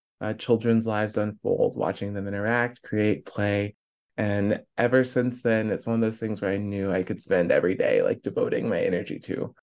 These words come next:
That was, yeah, so that was, like, the start. And then, you know, as happens, I found a job teaching preschool and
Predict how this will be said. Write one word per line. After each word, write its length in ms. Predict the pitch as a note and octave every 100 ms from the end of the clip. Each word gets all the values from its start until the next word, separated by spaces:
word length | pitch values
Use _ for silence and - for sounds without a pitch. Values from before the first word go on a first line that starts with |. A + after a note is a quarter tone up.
| _ - -
That 220 | F#2+ -
was, 280 | A#2 A#2 C3
yeah, 260 | E3+ A#2+
so 60 | A#2+
that 100 | F#3+
was, 140 | B3
like, 260 | C4+ A#3+ -
the 80 | B3
start. 420 | - C#3+ C#3+ E3
And 160 | C#3
then, 340 | B2+ C3 C#3 C#3+ _ _ _ -
you 140 | D3+ E3+
know, 100 | D3+
as 220 | D3 C#3+
happens, 600 | B2+ B2 D3 D#3 F3 F3
I 360 | B2+ A#2+ A#2+
found 260 | B2 A2 B2+
a 20 |
job 380 | B2+ B2 A#2+ A#2
teaching 320 | A2+ A2 A2+
preschool 880 | A2+ G3 F#3 - F#3 F3+ F3+ F3 -
and 220 | - A#2+